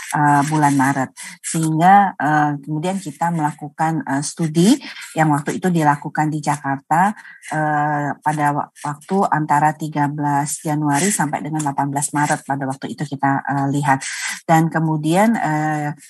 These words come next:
kalau dari hasil tersebut, eh, khususnya pada nakes berdasarkan hasil rutinnya, itu perlindungan untuk Sinovac itu adalah, eh, sembilan puluh empat persen untuk, eh, mencegah,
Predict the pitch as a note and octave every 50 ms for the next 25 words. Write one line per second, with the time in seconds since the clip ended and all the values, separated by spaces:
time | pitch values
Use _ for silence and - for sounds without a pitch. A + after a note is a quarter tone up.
0 | - - - - - E3 E3+ F3+ G3+ G#3+ - - - _ _ _ _ _ _ _
1 | _ - F3+ E3+ E3+ E3+ E3+ F3 F3 - F#3 E3+ D#3+ - F3 - - D#3+ D#3+ D#3+
2 | D#3 G3+ - - _ - E3 D#3+ E3 F3 D#3+ - E3 - E3 D3 - D#3 D3+ D#3
3 | D#3 D3+ C#3+ D3 - - G3+ G#3+ - - D#3+ D3+ D3+ D3+ - D#3 D3+ - - D#3
4 | D#3 C#3+ D3 D#3 D#3 - - D#3 D#3 D3+ D3 D3 D3 - D3+ C#3+ C#3+ C#3 C#3+ E3+
5 | F3 - - - - - - - F#3+ F#3+ - C#4+ C#4+ - G#3+ G3 F3+ F3 E3+ E3
6 | E3 E3 E3 E3 D#3+ D#3+ D#3+ D#3+ - D#3+ D#3+ D#3 D3 D3 - D#3 C#3+ - - -
7 | E3+ E3 D3+ D3+ - D#3 D3+ - C3+ D3 - - G#3 A#3+ - - D#3+ D#3 D3+ D3
8 | C#3+ C#3+ C#3+ D#3 F3+ G3+ G3 - - - - - - - D#3 D#3 D#3 D3+ D3+ D3
9 | D3 D3 C#3+ C#3+ D3 C#3+ D3+ - - F#3+ F3+ E3 D#3 D3 D#3 D3 E3+ - - D3+
10 | - C#3+ D3 - - - - - - D#3 C#3 B2+ D3 D3 - - - - - -
11 | - D#3+ D#3 D3 C#3+ - F3+ F3 - - - D3+ D3+ D3 D3 D3 D3 D3 D3 D3+
12 | D3+ D#3 D#3 - - E3 - - - D#3+ E3 G#3